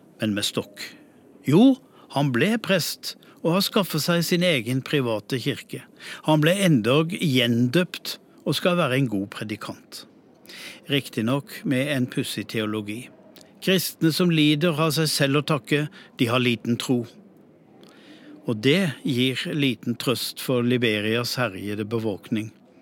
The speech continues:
Prinsen sier han har gjort opp for seg. Han har blitt forsont med Samuel Does enke og hans sønn. Og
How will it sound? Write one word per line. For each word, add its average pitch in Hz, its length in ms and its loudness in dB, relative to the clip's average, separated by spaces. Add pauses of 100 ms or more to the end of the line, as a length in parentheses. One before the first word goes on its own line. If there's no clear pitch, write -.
(920)
Prinsen 190 380 6
sier 147 420 4
han 156 300 2 (160)
har 147 100 2
gjort 160 380 0
opp - 100 -20
for 113 140 -6
seg. 104 240 -8 (380)
Han 160 200 4
har 180 200 2
blitt 170 240 -2
forsont 175 640 -2 (340)
med 143 120 2
Samuel 143 360 4
Does 131 440 2
enke 151 500 0 (180)
og 113 140 -8
hans 101 220 -6
sønn. 95 180 -8 (1500)
Og 233 160 4